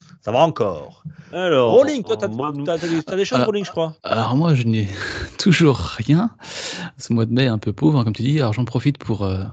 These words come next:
Speaker 3: pour faire mon backlog, justement, refaire de, faire des jeux que j'ai pas eu le temps de faire. Mais niveau sortie, euh, dans la semaine, là, tout de suite, non. Euh, j'attendais, euh, j'attendais Soldiers, là, qui devait sortir le, le vingt-neuf, euh,
Speaker 1: Ouais.
Speaker 3: mai,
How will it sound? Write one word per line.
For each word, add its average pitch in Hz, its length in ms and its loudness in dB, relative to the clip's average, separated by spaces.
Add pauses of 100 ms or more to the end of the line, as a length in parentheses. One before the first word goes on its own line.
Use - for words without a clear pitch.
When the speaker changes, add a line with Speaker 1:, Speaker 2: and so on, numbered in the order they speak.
(140)
Speaker 3:
pour - 220 -6
faire 131 160 0
mon 113 80 4
backlog, 113 480 0
justement, 101 640 -4 (200)
refaire 110 440 -8
de, 110 120 -4
faire 98 160 -2
des 110 80 2
jeux 123 120 4
que 120 40 -2
j'ai 110 80 -2
pas 127 120 0
eu 127 40 4
le 127 60 0
temps 131 140 2
de 120 80 2
faire. 104 320 -4
Mais 113 300 0 (300)
niveau 127 200 4
sortie, 139 580 0
euh, 113 80 -2 (580)
dans 143 180 4
la 160 100 6
semaine, 160 360 4
là, 135 440 4
tout - 100 -6
de 131 60 -14
suite, - 460 -8 (140)
non. 127 420 4 (460)
Euh, 107 220 2
j'attendais, 143 840 2
euh, 107 280 0
j'attendais 117 360 -4
Soldiers, 135 580 2
là, 107 100 -2
qui - 80 -10
devait - 120 -8
sortir 113 520 -4
le, 98 340 0
le 98 120 0
vingt-neuf, 110 580 0
euh, 104 160 4
Speaker 1:
Ouais. 107 120 2
Speaker 3:
mai, 135 180 4